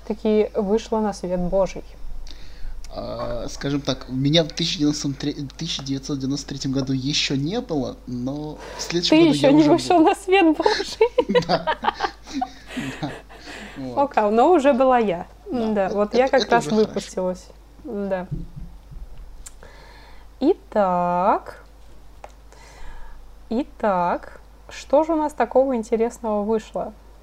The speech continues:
Speaker 1: Ну чё, ко-, кого будем радовать первыми? Книголюбов этих, как его, или любителей, э, по-, позадрить, э, в игрушечку компьютерную?
Speaker 2: Давай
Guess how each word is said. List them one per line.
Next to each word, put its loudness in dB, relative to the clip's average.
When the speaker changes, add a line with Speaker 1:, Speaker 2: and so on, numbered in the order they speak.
Speaker 1:
Ну -2
чё, 2
ко-, 2
кого 4
будем 2
радовать 2
первыми? 0
Книголюбов 2
этих, -4
как -8
его, 0
или 2
любителей, 0
э, 2
по-, 0
позадрить, 0
э, -4
в -4
игрушечку -4
компьютерную? -8
Speaker 2:
Давай -4